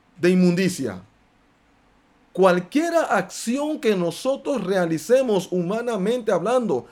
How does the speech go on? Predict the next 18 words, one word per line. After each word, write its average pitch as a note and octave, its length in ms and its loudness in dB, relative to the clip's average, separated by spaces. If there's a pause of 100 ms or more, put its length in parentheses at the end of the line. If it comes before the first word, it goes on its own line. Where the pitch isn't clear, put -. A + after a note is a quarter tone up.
(100)
para F3+ 240 0
justificarnos G#3+ 1300 -2
ante G3+ 360 0
la F#3 180 0
presencia G#3+ 720 -2
de E3+ 180 -2
Dios, G3 540 -4 (640)
dice D3+ 220 -4
Dios, C#3+ 280 -4
"no C#3 140 -12
sirve. G2 440 -12 (580)
Para C3 200 -2
mí, F3+ 300 -2 (140)
eso E3 180 -8
es D#3 60 -10
como B2+ 240 -6
trapo C#3 320 -4
sucio". G#2 580 -8